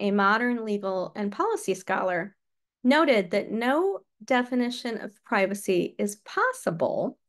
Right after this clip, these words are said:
because privacy issues are fundamentally matters of values, interests, and power.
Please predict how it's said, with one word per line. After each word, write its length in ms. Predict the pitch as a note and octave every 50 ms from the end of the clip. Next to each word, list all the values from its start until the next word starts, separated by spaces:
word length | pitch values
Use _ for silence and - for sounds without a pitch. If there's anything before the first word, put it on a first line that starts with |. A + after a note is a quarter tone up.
| _ _ _ _ _
because 380 | - B3+ B3+ - F#4 G4 F4 -
privacy 720 | - - - - F#4+ G#4 A#4 B4 A#4+ A4 A4 - F4 D#4 -
issues 380 | B3 B3+ B3+ - C4 C4 B3+
are 120 | - G#3 A3+
fundamentally 920 | - - - - - A#3+ C4 C4 B3 B3+ B3+ A#3 A3+ A#3+ - - A#3 A3+ G#3+
matters 460 | G#3 G3+ G3 G3 G3 G3 G3 G3+ G3+
of 180 | - G3 G3 - -
values, 720 | G3 F#3 F#3+ G3 G#3 A3 A3 A#3+ B3 C4 C#4+ C#4+ - - _ _ _ _ _ _ _ -
interests, 560 | G#3+ G#3+ G#3 G3+ - - G3+ G3 G3+ - -
and 240 | - F#3+ G3 G3 G3
power. 560 | - - G3+ G3 G3 G3 F3 D#3 - - -